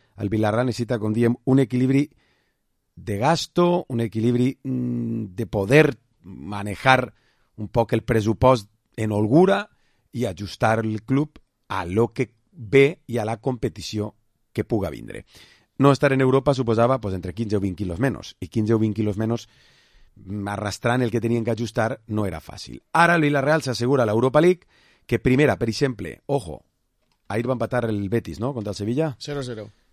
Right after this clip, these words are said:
Speaker 1: Això t'apropa a la cinquena plaça. Ara estem a quatre punts des de Don Manuel, no?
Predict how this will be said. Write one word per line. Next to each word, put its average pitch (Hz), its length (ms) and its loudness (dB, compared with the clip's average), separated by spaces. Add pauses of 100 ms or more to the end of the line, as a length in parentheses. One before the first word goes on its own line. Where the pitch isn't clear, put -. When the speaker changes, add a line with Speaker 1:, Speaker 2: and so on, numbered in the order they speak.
(160)
Speaker 1:
Això 107 300 -2
t'apropa 135 480 0
a 151 60 4
la 139 100 0
cinquena 113 320 -2
plaça. 131 320 0 (160)
Ara 120 160 -4
estem 139 220 -4
a 131 80 -6
quatre 131 340 -2
punts 135 240 -4
des 113 160 0
de 113 80 0
Don 110 100 0
Manuel, 92 300 -4
no? 151 220 -6